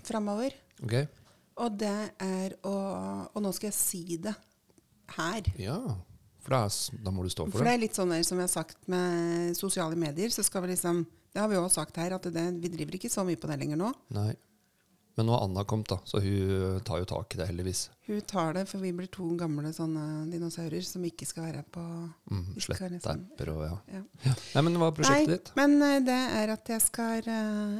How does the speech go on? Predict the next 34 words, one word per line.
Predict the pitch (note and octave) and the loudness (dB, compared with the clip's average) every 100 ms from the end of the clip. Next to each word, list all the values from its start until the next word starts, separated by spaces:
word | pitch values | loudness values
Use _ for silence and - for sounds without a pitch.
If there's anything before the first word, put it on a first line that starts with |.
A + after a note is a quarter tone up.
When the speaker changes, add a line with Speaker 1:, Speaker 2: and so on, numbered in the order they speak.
| A#3 | -4
Speaker 1:
jeg | A#3 | -4
skal | - A#3 A3+ | -2 -2 -2
prøve | - A3 G#3 | 0 0 0
å | |
jobbe | G3 F#3 | 0 -4
litt | G3 | -4
mindre. | F3+ G3 - - _ _ _ - | -4 -4 -10 -20 _ _ _ -4
Speaker 2:
Ja. | F3+ - - - - | -4 -4 -14 -20 -12
Speaker 1:
Mm. | D4 B3+ A3+ A3 _ _ _ - | -6 -2 -2 -4 _ _ _ -14
Speaker 2:
Så | - | -4
bra. | A#2+ D#3 G3+ - - - | 2 2 0 -6 -16 -8
Speaker 1:
Mm. | A#3+ G#3+ | -4 -4
Speaker 2:
Det | - | -2
tror | - | -4
jeg | B2 | -2
er | |
fornuftig | - B2 A2 - A2+ A2+ | 0 0 -2 2 4 4
prosjekt. | - A2 C#3+ - - - _ - _ - - | 2 2 0 -6 -20 -20 _ -20 _ -10 -2
Speaker 1:
Ja, | F3 | -2
men | F3 G3+ G3+ | 0 -2 0
det | D#3+ C#3 - | 0 -2 -6
er | F3+ | -6
sjukt | G3+ - - E3 G3 - | -2 0 0 -2 -10 -8
vanskelig. | A#3 F3 - B3+ E4 - - | -4 -4 -2 -2 -4 -12 -18
Speaker 2:
Ja. | - - - F#2+ - _ _ _ - | -16 -12 -10 -10 -14 _ _ _ -6
Speaker 1:
Jeg | A3+ | 2
er | |
skuffet | - B3 - | 2 0 -4
over | F3+ F3+ | -2 -2
meg | A3+ | -2
selv. | A#3+ D4+ - _ _ _ - | 0 -2 -2 _ _ _ -8
Speaker 2:
Å. | G2 | 0
Speaker 1:
Der | G#3 A3 | 2 4
også. | A3 D4 | 2 -2